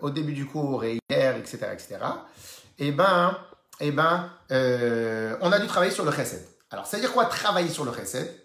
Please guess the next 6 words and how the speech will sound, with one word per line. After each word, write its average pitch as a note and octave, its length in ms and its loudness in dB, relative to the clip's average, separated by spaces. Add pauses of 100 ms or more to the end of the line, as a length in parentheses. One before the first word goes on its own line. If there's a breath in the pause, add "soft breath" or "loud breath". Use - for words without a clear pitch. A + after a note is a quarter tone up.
(680 soft breath)
Alors, C#3 420 0 (920)
la F#3 200 4
phrase C4+ 320 2
que A#3+ 100 -2
j'avais G3 260 2
dit A#3 460 -2